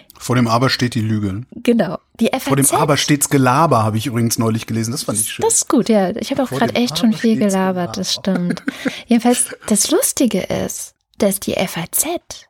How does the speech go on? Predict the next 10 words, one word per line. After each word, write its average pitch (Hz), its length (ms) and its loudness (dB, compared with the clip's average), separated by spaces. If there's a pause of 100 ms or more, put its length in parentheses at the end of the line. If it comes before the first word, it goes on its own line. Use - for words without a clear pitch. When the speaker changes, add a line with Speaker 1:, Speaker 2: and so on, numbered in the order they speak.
(140)
Speaker 2:
genau 240 720 2
das 294 240 -4
Gleiche 294 580 -2
macht, 254 500 0
was 214 140 2
sie 190 100 2
Rezo 214 280 2
vorwirft. 196 640 -2
Nämlich, 247 640 2 (920)
sie 202 460 2